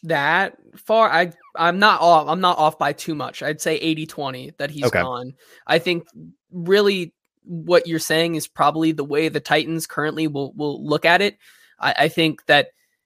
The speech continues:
Speaker 1: they'll say to Derek, "You know, We, we really would like to, to have you around." However,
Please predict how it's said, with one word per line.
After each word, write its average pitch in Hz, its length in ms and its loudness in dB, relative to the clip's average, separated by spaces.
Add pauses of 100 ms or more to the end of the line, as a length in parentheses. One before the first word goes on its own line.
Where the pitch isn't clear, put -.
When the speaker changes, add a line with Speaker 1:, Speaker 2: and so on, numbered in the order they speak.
(140)
Speaker 1:
they'll 160 280 2
say 160 260 4
to 156 140 -8
Derek, 156 360 4
"You 151 120 -2
know, 156 140 4
We, 156 200 2
we 156 160 -2
really 170 320 2
would 156 140 -2
like 151 220 4
to, 143 420 0
to 139 200 -4
have 151 280 0
you 151 120 -2
around." 147 460 2
However, 151 560 4